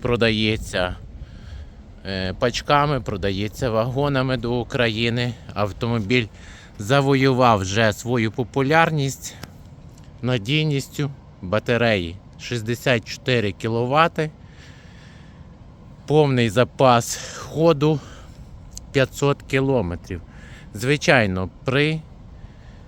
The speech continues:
е, експлуатації в спокійному режимі. Чим більш агресивна їзда, відповідно, запас ходу менший.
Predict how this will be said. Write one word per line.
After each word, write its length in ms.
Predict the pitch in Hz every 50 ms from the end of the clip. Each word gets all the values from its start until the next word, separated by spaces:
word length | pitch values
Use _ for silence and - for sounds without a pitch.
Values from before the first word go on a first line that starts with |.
| - - -
е, 320 | 104 113 113 113 104 - -
експлуатації 1160 | 120 113 - - - 127 131 - - 147 139 135 131 - - - 139 127 120 123 120 120 113 - - - - - -
в 480 | 107 95 104 117 127 127 123 120 113 104 - - - - - - - - - - - - - - - - - - - - - - - - - - - - - -
спокійному 760 | - - - 135 - - 147 147 139 135 135 131 135 135 127
режимі. 580 | 131 139 127 113 101 113 95 80 71 73 82 87 - - - - - - - - -
Чим 300 | - - 135 127 120 120
більш 340 | 104 107 135 139 127 - -
агресивна 680 | 120 117 123 127 117 113 - - 143 127 107 107 107 110
їзда, 500 | 113 123 135 135 135 151 165 170 175 170 - - - - - - - - - - -
відповідно, 680 | - - - 107 101 101 113 123 110 131 127 131 123 - - - -
запас 640 | 101 95 113 104 95 - - 120 113 117 120 - - - - - - -
ходу 400 | 110 107 104 90 87 107 104 113 - - - - - - - - - - -
менший. 680 | - 104 131 127 120 113 98 87 - - - 85 80